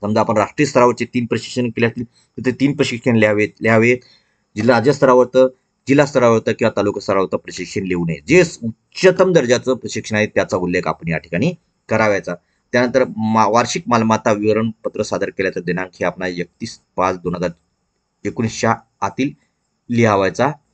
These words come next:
आहे. आणि त्यानंतर बघा, दिने-, दिनांक लिहिलेले आहे एकतीस तीन दोन हजार एकोणीस आहे ते लिहायचं. आणि आपण सध्याचं जे कार्यालय आहे ते कार्यालयाचा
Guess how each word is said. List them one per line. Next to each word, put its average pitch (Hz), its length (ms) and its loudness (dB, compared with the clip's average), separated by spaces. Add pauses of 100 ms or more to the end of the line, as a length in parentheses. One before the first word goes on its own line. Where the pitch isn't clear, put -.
(240)
आहे. 107 200 0 (340)
आणि 117 140 -2
त्यानंतर 131 260 2
बघा, 123 260 0 (800)
दिने-, 113 300 0
दिनांक 131 340 2
लिहिलेले 117 260 2
आहे 113 240 2 (520)
एकतीस 127 300 -2
तीन 127 180 2
दोन 107 120 2
हजार 104 160 2
एकोणीस 98 380 -4 (360)
आहे 95 140 -6
ते - 240 -8
लिहायचं. 95 320 -2 (340)
आणि 117 140 2
आपण 117 320 0
सध्याचं 110 540 -4
जे 110 260 -2 (680)
कार्यालय 123 300 4
आहे 98 180 -4 (400)
ते 104 80 -2
कार्यालयाचा 95 720 -2